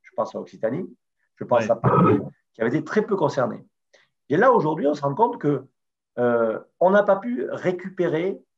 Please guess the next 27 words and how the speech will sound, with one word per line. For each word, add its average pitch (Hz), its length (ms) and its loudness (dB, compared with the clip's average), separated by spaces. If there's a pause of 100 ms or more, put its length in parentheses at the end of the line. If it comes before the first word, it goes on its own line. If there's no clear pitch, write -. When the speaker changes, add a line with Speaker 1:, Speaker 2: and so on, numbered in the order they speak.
(140)
Speaker 1:
on 131 60 -4
n'a 139 100 2
pas 151 120 -4
pu 123 400 -12 (220)
utiliser, 180 800 -6 (360)
euh, 113 280 -2
au 143 120 -4
fond, 135 180 -2
quelques 170 400 -2
moyens, 151 560 -2
quelques 110 320 -14
éléments 120 320 -4
qui - 100 -14
avaient 101 140 -8
été 107 160 -14
menés, 208 720 -4 (460)
qui - 140 -4
auraient 160 300 2
permis 156 340 0
de 139 140 -2
se 127 200 -10
ressourcer 120 640 -10
et 117 60 -10
de 113 80 -6
recadrer 101 380 -8
les 92 80 -20
choses. - 160 -20